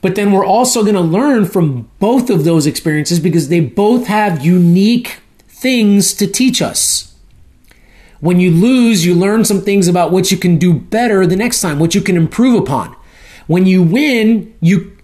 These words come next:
can learn from the things that you did that served you well, that went well, that you were able to do to get that particular outcome. So we're approaching learning from two different places.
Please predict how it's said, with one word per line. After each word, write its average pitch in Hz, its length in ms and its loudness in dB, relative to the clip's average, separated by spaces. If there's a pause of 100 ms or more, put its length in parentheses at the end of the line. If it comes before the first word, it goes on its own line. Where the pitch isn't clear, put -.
(140)
can 180 240 0
learn 208 260 0
from 208 280 0
the 185 100 2
things 208 300 2
that 175 120 0
you 180 140 2
did 180 320 0
that 160 160 -4
served 202 480 0
you 202 180 4
well, 190 640 0 (300)
that 156 280 -2
went 196 340 -2
well, 180 480 0
that 165 200 -2
you 180 140 4
were 175 140 4
able 180 240 4
to 170 80 2
do 208 400 2
to 185 140 -2
get 185 260 -2
that 170 160 -4
particular 170 440 -2
outcome. 240 420 -2 (760)
So - 220 0
we're 185 220 4
approaching 208 640 0
learning 190 460 2
from 170 500 0 (260)
two 214 460 2
different 185 560 -2 (320)
places. - 720 -4